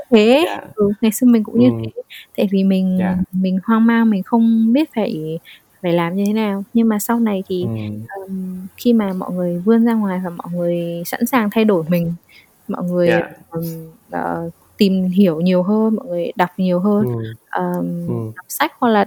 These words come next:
Speaker 1: đọc trên mạng cũng có rất, rất là nhiều thông tin để mọi người có thể tham khảo. Thì
Speaker 2: Ừm.
Speaker 1: nghĩ là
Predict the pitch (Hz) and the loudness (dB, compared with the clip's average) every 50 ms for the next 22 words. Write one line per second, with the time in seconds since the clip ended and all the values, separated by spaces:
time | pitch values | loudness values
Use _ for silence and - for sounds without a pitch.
0 | - - 220 208 196 - - - - - 269 277 277 277 254 - 233 - 240 233 | 0 2 4 4 2 2 -4 -4 0 2 2 4 4 2 2 0 -2 -4 -4 -4
1 | 233 214 226 254 294 311 302 302 302 302 294 285 277 269 269 262 277 277 - - | -2 0 2 2 2 2 0 0 0 0 0 0 2 2 2 0 -2 -4 -4 -2
2 | 330 302 240 214 202 202 - 226 233 226 254 240 233 214 185 170 170 - - 185 | 0 2 4 4 4 2 4 2 4 4 4 4 4 4 2 0 -2 -4 -6 -4
3 | 190 226 233 214 220 214 226 220 214 196 - - - 113 - 214 208 202 208 208 | -2 0 0 2 2 2 0 0 0 -2 -4 -4 -4 -4 -4 -4 -4 -6 -8 -8
4 | - - 247 233 | -6 -2 0 0